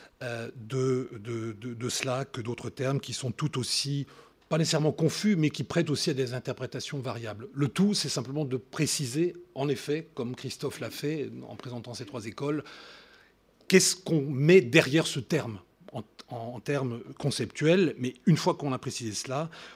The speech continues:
on peut l'utiliser comme on peut utiliser d'autres termes. Même si, évidemment, il, il prête à, à, ensuite à des récupérations, euh, de type journalistique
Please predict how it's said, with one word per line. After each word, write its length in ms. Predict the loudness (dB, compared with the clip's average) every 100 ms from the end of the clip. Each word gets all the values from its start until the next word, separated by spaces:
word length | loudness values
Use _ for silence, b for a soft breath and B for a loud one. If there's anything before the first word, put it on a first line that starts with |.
| B
on 80 | -4
peut 220 | 4 6
l'utiliser 600 | 6 0 -4 -2 2 0
comme 180 | 0 -4
on 60 |
peut 140 | -4 -6
utiliser 340 | -4 -4 -4
d'autres 340 | -2 -2 -2
termes. 360 | -4 -6 -8 -12 -16 B B B B
Même 160 | -2 2
si, 200 | 4 4
évidemment, 600 | 2 0 0 -2 -2 -6 B B _
il, 320 | -2 -2 -2 -6
il 140 | -8
prête 440 | -6 2 2 2 -2
à, 300 | -6 -8 -10
à, 500 | -8 -8 -8 -10 -10
ensuite 300 | -8 -6 -4
à 60 | -4
des 160 | -2
récupérations, 1000 | -4 -6 -4 -4 -2 -2 0 0 0 -2
euh, 180 | -2 -4 -10 B B
de 140 | -12
type 420 | -12 -6 -6 -6 -6
journalistique 800 | -4 -6 -6 -6 -6 -4 -4